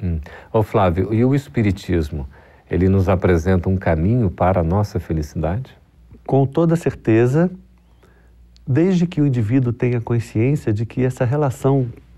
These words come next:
Speaker 2: individual com o espiritismo não seja passiva, e sim ativa. Em outras palavras,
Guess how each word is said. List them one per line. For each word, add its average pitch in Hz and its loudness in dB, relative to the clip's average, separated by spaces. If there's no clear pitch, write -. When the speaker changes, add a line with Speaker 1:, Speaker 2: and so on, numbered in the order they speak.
Speaker 2:
individual 120 2
com 135 0
o - -6
espiritismo 113 -2
não 139 -4
seja 131 -2
passiva, 113 -2
e 95 -2
sim 120 -4
ativa. 107 -2
Em 135 2
outras 139 2
palavras, 101 2